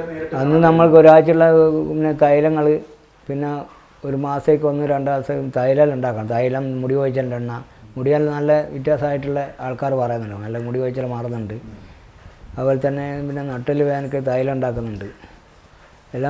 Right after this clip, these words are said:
Speaker 2: മരുന്നും നമ്മളെ ഇവിടുന്ന് തന്നെ ഉണ്ടാക്കുന്നത്.
Speaker 1: എല്ലാം ഇവിടുന്ന് തന്നെയാണ്. വൈദ്യരുടെ, ആ, ചികിത്സയിൽ നേരിട്ട് അനുഭവമുള്ള ഒരു വ്യക്തി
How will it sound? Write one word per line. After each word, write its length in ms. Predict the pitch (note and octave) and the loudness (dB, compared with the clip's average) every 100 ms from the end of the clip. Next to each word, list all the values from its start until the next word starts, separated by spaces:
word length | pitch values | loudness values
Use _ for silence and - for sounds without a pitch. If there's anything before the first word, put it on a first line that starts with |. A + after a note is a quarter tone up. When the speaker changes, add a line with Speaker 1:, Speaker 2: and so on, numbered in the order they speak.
| D3 | -2
Speaker 2:
മരുന്നും 260 | C#3+ C#3 C#3 | -2 -4 -4
നമ്മളെ 200 | C3+ C#3 | -4 -4
ഇവിടുന്ന് 240 | C3 B2+ | -4 -6
തന്നെ 120 | B2+ A#2 | -8 -8
ഉണ്ടാക്കുന്നത്. 400 | G#2+ G#2+ G#2 D#2 | -8 -10 -12 -14
Speaker 1:
എല്ലാം 160 | B2+ C3 | -12 -14
ഇവിടുന്ന് 200 | A2+ A2 | -14 -18
തന്നെയാണ്. 200 | G#2+ - - - - - C3 | -18 -18 -20 -20 -20 -12 -4
വൈദ്യരുടെ, 500 | C#3+ F3 G3+ G3+ G3+ - - - - D#3 | -2 2 2 4 4 2 -4 -12 -16 -10
ആ, 40 | C#3+ C#3 C3 C3 C3 B2 | -6 -2 -2 -4 -6 -8
ചികിത്സയിൽ 500 | D3 D#3+ D#3+ E3 D#3+ A#2+ - - | -4 -4 0 2 2 0 -4 -8
നേരിട്ട് 360 | D3+ E3+ - D#3+ | -6 -4 -2 -2
അനുഭവമുള്ള 460 | D3+ E3+ D#3 D3 D3 C#3+ | -2 -4 -4 -2 -2 -2
ഒരു 120 | C#3 C#3 | -4 -4
വ്യക്തി 260 | C3+ C3+ | -6 -8